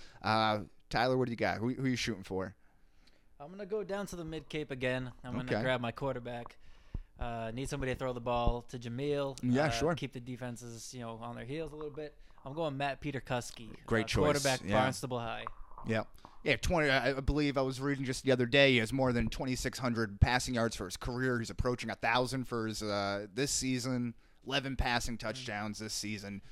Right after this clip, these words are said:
Speaker 1: Great option for a high-scoring offense that's battle-tested and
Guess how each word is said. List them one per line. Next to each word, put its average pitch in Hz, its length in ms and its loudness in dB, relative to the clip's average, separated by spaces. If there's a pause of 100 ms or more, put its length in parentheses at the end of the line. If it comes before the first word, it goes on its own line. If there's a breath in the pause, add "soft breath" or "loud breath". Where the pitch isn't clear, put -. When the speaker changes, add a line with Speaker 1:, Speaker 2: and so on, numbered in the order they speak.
(260 soft breath)
Speaker 1:
Great 165 240 2
option 135 400 6
for 117 140 0
a - 20 2
high-scoring 139 640 0
offense 120 440 0
that's 107 160 -10
battle-tested 123 1000 2
and 107 240 -4